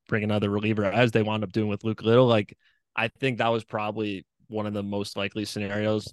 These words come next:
or the likely scenario, even if they did get him, even if they pitched him for four straight days or three straight days, because, um, just keeping your flexibility intact and, and some of the guys that they do have up here, like, what moves are you gonna make? Well, if you're gonna call up that guy, you get a couple,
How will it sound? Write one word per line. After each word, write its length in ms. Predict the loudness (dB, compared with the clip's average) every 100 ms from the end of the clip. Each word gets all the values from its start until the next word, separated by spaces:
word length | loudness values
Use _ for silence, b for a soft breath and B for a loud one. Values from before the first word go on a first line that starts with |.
| _
or 180 | -6 -6 _ -14
the 140 | -6 -2
likely 360 | -2 -2 -2
scenario, 640 | -2 -2 -2 2 4 4 2
even 180 | 2 2
if 80 | 4
they 120 | 4
did 200 | 4 2
get 140 | 0
him, 220 | -2 -8 -12
even 180 | -2 0
if 80 | 4
they 80 | 4
pitched 260 | 4 2
him 80 | 4
for 120 | 2
four 260 | 2 2 2
straight 240 | 2 -2
days 200 | 0 -2
or 60 | -4
three 240 | 0 0
straight 280 | 0 -2 -2
days, 240 | -2 -4 -6
because, 440 | -6 -2 -2 -6 b b b _ -2
um, 560 | 2 2 2 -2 -6 -14 _
just 220 | -4 -4 -10
keeping 260 | -2 2 4
your 100 | 4
flexibility 640 | 2 0 0 0 2 0
intact 560 | -4 -4 -4 -2 -4 -6
and, 240 | -10 -10
and 200 | -10 -10 -6
some 120 | -2
of 60 |
the 60 | 0
guys 240 | 0 0
that 60 | 0
they 40 |
do 140 | 0 0
have 180 | 0 -2
up 160 | -2
here, 180 | -4 -4
like, 220 | -4 -6 B B B B 0
what 120 | 4
moves 240 | 6 6
are 40 | 4
you 60 |
gonna 140 | 2 2
make? 260 | 2 2
Well, 140 | 0 0
if 80 |
you're 80 | 2
gonna 120 | 0
call 180 | 0 0
up 80 | 2
that 160 | 0 0
guy, 200 | -2 -2
you 120 | -4
get 180 | -4 -6
a 40 |
couple, 340 | -6 -6 -6